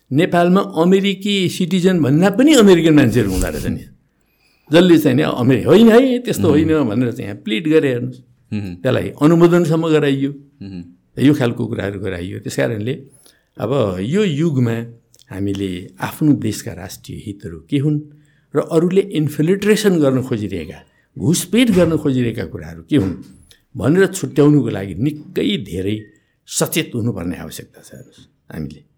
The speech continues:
Speaker 1: अनि मात्रै हाम्रो देशको हितलाई हामीले जोगाउन सक्छौँ। यो, अ, एमसिसी पनि,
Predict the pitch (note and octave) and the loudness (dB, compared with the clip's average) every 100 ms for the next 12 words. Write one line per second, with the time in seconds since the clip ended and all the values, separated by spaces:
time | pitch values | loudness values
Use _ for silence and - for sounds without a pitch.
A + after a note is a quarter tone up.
0 | _ _ _ B2+ C3 F#3 G3 C3 A2+ G2+ | _ _ _ -2 2 2 0 -4 -4 -6
1 | F2+ G2+ - - B2 - D#2 D#2 - - | -8 -8 -10 -4 -4 -4 -12 -14 -20 -20
2 | - _ A2+ A2 F2+ F2+ D#2 D2+ C2+ D#2+ | -20 _ -8 -6 -6 -8 -8 -8 -12 -18
3 | - - _ - B2+ C#3+ E3 - - _ | -20 -20 _ -12 -2 0 0 -4 -18 _
4 | _ - A2+ G#2+ - D3 D#3 F3 G3 F3+ | _ -10 -6 -6 0 2 2 -2 -4 -4
5 | G3 B3+ | -2 -2